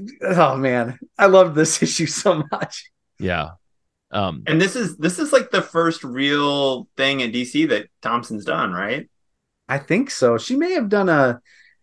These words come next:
Speaker 1: maybe
Speaker 2: I
Speaker 1: she did, like, an anthology story.
Speaker 3: May-,
Speaker 2: I think there might be
Speaker 3: maybe.
Speaker 2: a couple of those. I, I, I seem to remember her being a part of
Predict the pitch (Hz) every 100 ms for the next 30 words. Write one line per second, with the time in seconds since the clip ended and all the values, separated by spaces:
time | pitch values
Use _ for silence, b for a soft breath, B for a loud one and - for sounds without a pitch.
0 | _ _ _ _ _ _ 156 202 240 233
1 | - 220 202 214 214 202 208 202 196 180
2 | 208 196 202 - 208 202 208 202 135 113
3 | 151 135 131 175 190 156 123 - 147 -
4 | 107 98 101 98 101 117 127 123 - 143
5 | - 147 139 - 202 180 147 143 135 123
6 | 104 120 117 104 113 107 95 - 107 110
7 | 104 101 92 85